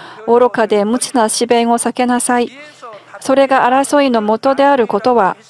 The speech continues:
あなたが知っている通りです」とあるのです。「詭弁は愚かで無知だ」とあります。知恵があって心が良ければ、そうしない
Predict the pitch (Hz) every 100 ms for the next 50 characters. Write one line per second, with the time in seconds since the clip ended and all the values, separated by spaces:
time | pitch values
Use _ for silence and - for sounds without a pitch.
0 | - 226 294 311 302 262 - - 247 247
1 | 247 262 262 247 208 - 262 247 214 190
2 | 185 - - 240 - - - 262 262 240
3 | 214 208 233 - - 240 254 - 202 196
4 | 180 - 226 254 - 233 185 - - -
5 | - 208 - 202 202 185 185 - - _
6 | _ _ _ _ _ _ _ _ _ 254
7 | 285 254 _ 226 214 190 254 269 285 294
8 | 294 220 196 226 269 285 294 302 294 190
9 | 190 185 185 - - - - 262 220 -
10 | 220 220 285 233